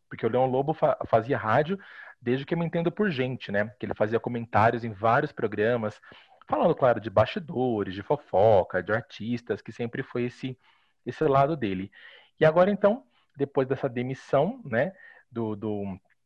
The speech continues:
do, do, do S B T, então ele continua ainda no programa do Ratinho, foi convidado pelo Ratinho pra se manter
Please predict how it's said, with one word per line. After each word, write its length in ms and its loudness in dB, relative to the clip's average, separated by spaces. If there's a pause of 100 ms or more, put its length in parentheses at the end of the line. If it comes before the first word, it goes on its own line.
(320)
do, 200 -4
do, 200 0
do 120 2
S 200 2
B 140 -4
T, 400 -4
então 200 -2
ele 100 0
continua 800 0
ainda 400 -2
no 140 -6
programa 340 -2
do 80 -4
Ratinho, 520 -2
foi 160 -6
convidado 540 0
pelo 220 -6
Ratinho 380 -6
pra 140 -4
se 140 -10
manter 560 -2